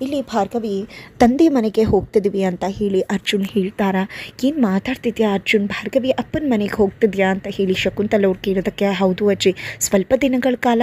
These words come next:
ಅಲ್ಲೇ ಇದ್ದು ಅಪ್ಪನ ಕೋಪ ಕಡಿಮೆ ಆದ್ಮೇಲೆ ಮತ್ತೆ ವಾಪಸ್ ಬರ್ತೀನಿ, ಆಶೀರ್ವಾದ ಮಾಡಿ" ಅಂತ ಹೇಳಿ ಅಜ್ಜಿ ಆಶೀರ್ವಾದ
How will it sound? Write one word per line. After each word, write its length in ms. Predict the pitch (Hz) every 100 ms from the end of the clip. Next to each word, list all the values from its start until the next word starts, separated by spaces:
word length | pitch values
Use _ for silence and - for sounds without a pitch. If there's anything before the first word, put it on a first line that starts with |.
| 247
ಅಲ್ಲೇ 220 | 220 220
ಇದ್ದು 420 | 233 214 - 214 214 - - -
ಅಪ್ಪನ 360 | 196 _ 269 247
ಕೋಪ 220 | - 233 262
ಕಡಿಮೆ 320 | 240 233 233
ಆದ್ಮೇಲೆ 540 | 269 214 196 208 202 202
ಮತ್ತೆ 340 | 220 214 233
ವಾಪಸ್ 540 | 202 190 - 220 208
ಬರ್ತೀನಿ, 520 | 190 196 185 214 190 196
ಆಶೀರ್ವಾದ 520 | 220 - 254 214 202 202
ಮಾಡಿ" 340 | 190 185 196
ಅಂತ 180 | 202 190 196
ಹೇಳಿ 260 | 190 190
ಅಜ್ಜಿ 340 | 196 196 - 214
ಆಶೀರ್ವಾದ 520 | - 196 233 214